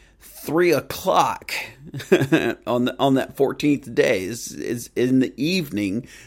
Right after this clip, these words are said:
uh, coming into the close of the fourteenth day into the fifteenth day. But ne-,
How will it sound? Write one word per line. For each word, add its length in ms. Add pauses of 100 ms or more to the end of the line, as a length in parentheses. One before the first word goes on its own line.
(120)
uh, 220
coming 400
into 800 (300)
the 140
close 680
of 340
the 120
fourteenth 540
day 300
into 180
the 100
fifteenth 760
day. 220
But 220
ne-, 360